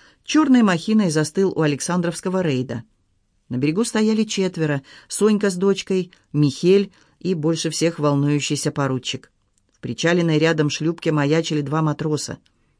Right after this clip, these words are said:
Золотая ручка и Миха были одеты в длинное чёрное пальто, под которыми от ветра иногда проглядывали такие же чёрные платья. Михелина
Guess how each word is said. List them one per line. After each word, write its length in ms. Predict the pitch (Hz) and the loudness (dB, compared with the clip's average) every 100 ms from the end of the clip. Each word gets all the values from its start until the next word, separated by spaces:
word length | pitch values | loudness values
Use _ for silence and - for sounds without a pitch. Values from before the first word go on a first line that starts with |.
| _ | _
Золотая 520 | 123 139 139 139 135 | -4 0 0 0 0
ручка 280 | 135 131 - | 0 -2 -2
и 80 | 135 | 0
Миха 300 | 143 151 135 | 0 0 -2
были 180 | 135 135 | 0 0
одеты 400 | 135 135 139 127 - _ | 0 0 -2 -4 -10 _
в 80 | 135 | -6
длинное 400 | 147 170 147 135 | 0 2 4 2
чёрное 400 | 131 139 135 135 | 0 0 2 0
пальто, 540 | 135 139 127 185 180 - - _ | 2 -2 2 0 0 -4 -20 _
под 160 | 147 | -4
которыми 400 | - 156 170 165 | -2 0 2 2
от 260 | 160 156 151 | 0 -2 -2
ветра 380 | 156 180 156 143 | -4 -2 0 0
иногда 300 | 143 139 160 | 0 0 -2
проглядывали 640 | 156 139 143 180 165 165 | -2 -2 0 0 0 -2
такие 340 | 156 143 139 170 | -2 -4 -2 -4
же 120 | 160 | -4
чёрные 420 | 160 165 160 160 | -4 -4 -2 -4
платья. 500 | 160 165 147 - - - _ _ _ _ _ | -2 -4 -4 -8 -14 -16 _ _ _ _ _
Михелина 580 | 139 131 151 175 160 147 | -6 -4 0 2 2 0